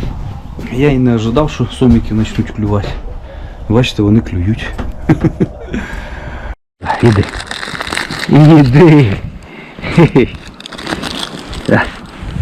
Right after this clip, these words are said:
А. Який красивий лебедь.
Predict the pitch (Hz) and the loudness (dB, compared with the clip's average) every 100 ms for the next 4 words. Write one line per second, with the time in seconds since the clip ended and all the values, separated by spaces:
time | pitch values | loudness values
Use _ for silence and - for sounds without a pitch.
0 | - - - - - - - - - - | -6 -6 -8 -6 -8 -6 -8 -8 -6 -4
1 | - - - - - - - - - - | -4 -6 -4 -4 -2 0 0 -2 -8 -10
2 | - - 110 - - - - - - - | -12 -6 -4 -4 -8 -16 -20 -20 -18 -12
3 | - - - - - - - - - - | -10 -10 -12 -8 -4 -4 -4 -6 -6 -8
4 | - - - 110 120 117 - 131 120 104 | -6 -4 -2 0 2 2 4 6 8 6
5 | 95 92 92 | 6 4 2